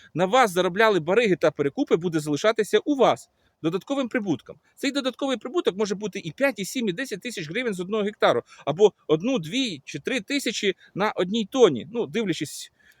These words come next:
е, яка продукція. Чим більша ціна за, е, більша ціна та врожайність, тим більше ваш додатковий прибуток.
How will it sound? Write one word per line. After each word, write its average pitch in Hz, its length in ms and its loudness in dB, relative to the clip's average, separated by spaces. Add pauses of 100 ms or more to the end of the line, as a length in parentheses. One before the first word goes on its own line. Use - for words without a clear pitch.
(100)
е, 123 200 2
яка 165 260 4
продукція. 208 540 -2 (180)
Чим 220 220 -4
більша 247 320 -2
ціна 214 440 -2
за, 175 260 2 (380)
е, 156 140 2
більша 180 380 -4
ціна 214 240 0
та 202 100 2
врожайність, 170 580 0
тим 165 120 -2
більше 196 340 -4
ваш 214 180 2
додатковий 202 460 0
прибуток. 214 440 -4